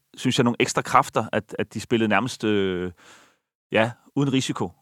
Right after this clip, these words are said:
Og de spillede med en større energi, og det virkede som om, de spillede for Henrik Hansen, deres træner.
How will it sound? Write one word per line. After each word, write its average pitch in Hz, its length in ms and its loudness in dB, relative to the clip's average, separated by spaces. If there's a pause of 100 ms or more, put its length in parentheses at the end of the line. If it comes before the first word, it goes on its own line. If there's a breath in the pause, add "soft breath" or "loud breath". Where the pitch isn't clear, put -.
(220)
Og 110 140 -4
de 113 80 -6
spillede 131 300 2
med 113 80 2
en 110 80 0
større 127 260 2
energi, 139 440 -2
og - 120 -4
det 123 80 2
virkede 139 160 4
som 127 120 2
om, 113 80 0
de 120 80 -8
spillede 180 280 0
for 143 100 -2
Henrik 107 240 -2
Hansen, - 300 -6
deres 87 140 -8
træner. 92 280 -10